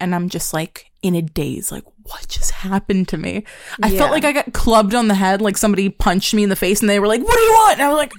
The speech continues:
Speaker 1: "I don't know, just give me whatever." Awful, awful experience. And, like, he smelled like onions.
Speaker 2: Ew.
Speaker 1: There were so many, so many layers to this onion joke. So many layers to this. <laughs> And, like, <laughs>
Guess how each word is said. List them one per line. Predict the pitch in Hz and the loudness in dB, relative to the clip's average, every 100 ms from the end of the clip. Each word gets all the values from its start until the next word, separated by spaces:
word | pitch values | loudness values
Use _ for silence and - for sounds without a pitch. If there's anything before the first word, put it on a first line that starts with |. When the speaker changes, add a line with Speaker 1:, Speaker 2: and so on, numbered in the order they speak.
| - - | -14 0
Speaker 1:
"I | 381 494 523 480 440 | 2 6 6 6 4
don't | 370 | 2
know, | |
just | 403 | 2
give | 440 | 2
me | 440 | 4
whatever." | 403 453 349 233 202 - - | 4 4 4 2 0 -4 -2
Awful, | 190 185 190 - 196 190 190 - _ | 2 4 4 2 0 0 -2 -10 _
awful | 180 175 - 180 175 | 2 2 0 -2 -2
experience. | 180 - - 165 160 - 190 202 - - | -4 -8 -6 -6 -6 -8 -8 -10 -10 -2
And, | 196 185 | 0 0
like, | 170 160 - - - - _ _ _ - _ _ | -2 -4 -12 -16 -16 -18 _ _ _ -20 _ _
he | - 190 | -12 -4
smelled | 302 262 | 0 0
like | - - - | -2 -8 0
onions. | 277 294 302 294 294 - - - | 4 4 4 4 2 0 -4 -2
Speaker 2:
Ew. | 339 539 - - 156 - | 0 2 2 2 -2 -4
Speaker 1:
There | 294 294 | -2 0
were | 294 | 2
so | - 359 320 | 2 4 4
many, | 294 262 214 214 - - | 4 4 2 0 -4 -8
so | - 294 | -2 0
many | 294 294 254 | 2 2 0
layers | 226 220 214 202 202 - | 0 0 2 2 2 0
to | 196 | -2
this | 190 208 - | -2 -4 -4
onion | 214 214 208 | 0 2 2
joke. | 190 208 208 - - - - - - - - _ | 0 -4 -8 -10 -18 -20 -20 -20 -20 -20 -20 _
So | - 311 | 0 2
many | 302 285 | 4 2
layers | 254 226 220 214 | 2 2 2 0
to | 214 | 2
this. | 208 320 - - | 2 2 2 0
<laughs> | |
And, | 262 339 | 2 4
like, | 311 285 - - | 4 4 0 0
<laughs> | 302 311 330 - 285 294 294 285 453 415 508 523 262 | 0 4 4 6 2 2 0 -2 -4 -2 -2 -2 -6